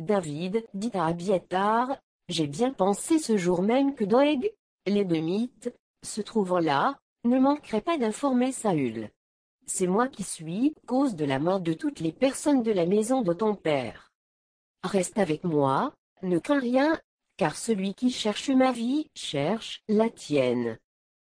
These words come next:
Près de moi, tu seras bien gardé. » Un Samuel. Chapitre vingt-trois. On vint dire à David, « Voici, les Philistins ont attaqué Killa, et ils pillent les airs. »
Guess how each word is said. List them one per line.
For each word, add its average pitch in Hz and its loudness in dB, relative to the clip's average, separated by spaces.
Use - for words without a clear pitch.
Près 285 2
de 240 0
moi, 190 4
tu 285 -4
seras 180 -2
bien 226 2
gardé. » 156 0
Un 123 -2
Samuel. 113 -2
Chapitre 262 -2
vingt-trois. 139 -4
On 185 2
vint 220 0
dire 262 0
à 160 0
David, « 185 -2
Voici, 175 2
les 185 2
Philistins 262 -2
ont 220 2
attaqué 240 -2
Killa, 170 -2
et 220 4
ils 190 -2
pillent 311 4
les 196 0
airs. » 135 -2